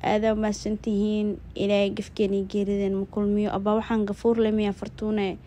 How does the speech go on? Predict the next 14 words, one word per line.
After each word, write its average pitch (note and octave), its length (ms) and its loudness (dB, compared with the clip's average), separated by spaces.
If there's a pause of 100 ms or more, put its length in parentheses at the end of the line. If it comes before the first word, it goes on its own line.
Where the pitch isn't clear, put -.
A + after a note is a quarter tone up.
(500)
Saaki A#3 500 2
dar C4 380 2
Alla A#3+ 360 6
bayaa. A#3 840 4 (640)
Isal B3+ 320 0
gafuur A#3 480 0
waa B3 100 6
la A3+ 60 6
sheegi C#4 400 2
jir, A#3 80 0
laakiin A#3 480 2
gafuur C#4+ 300 2
oo A#3+ 100 6
dhaafee. A3+ 480 0